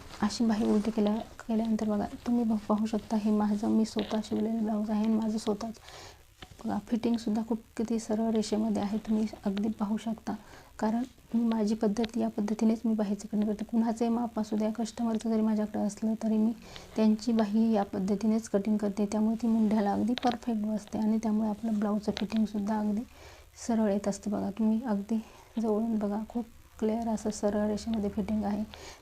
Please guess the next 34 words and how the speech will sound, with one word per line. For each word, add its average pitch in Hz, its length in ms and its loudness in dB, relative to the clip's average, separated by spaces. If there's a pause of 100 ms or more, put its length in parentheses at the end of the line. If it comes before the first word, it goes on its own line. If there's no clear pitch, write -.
त्यामुळे 220 260 4
आजचा 220 260 0
व्हिडिओ 220 220 4
आम्ही 226 260 0
तुम्ही 226 140 2
कुठेही 233 280 2
स्किप 226 240 -4
नको 214 320 0
करू, 214 220 0 (160)
शेवटपर्यंत 208 600 0
अगदी 196 220 0
नक्की 208 360 -2
बघा. 202 220 0 (300)
तर 220 60 2
बघा 202 360 -4
आता 214 160 0
आपण 220 220 0
काय 214 160 -2
करणार 214 280 0
आहोत, 214 160 0 (460)
ते 220 60 -4
बघा 208 140 -4
आपण 208 280 -4
आ-, 220 80 -2 (200)
मी 220 140 0
अशी 208 320 -4
बाही 202 220 -2
करून 220 280 -4
घेते 202 240 -2
बघा. - 180 -12 (2250)
तर 247 60 -2
या 226 160 0
साईडने 208 320 2
आपण 208 280 -2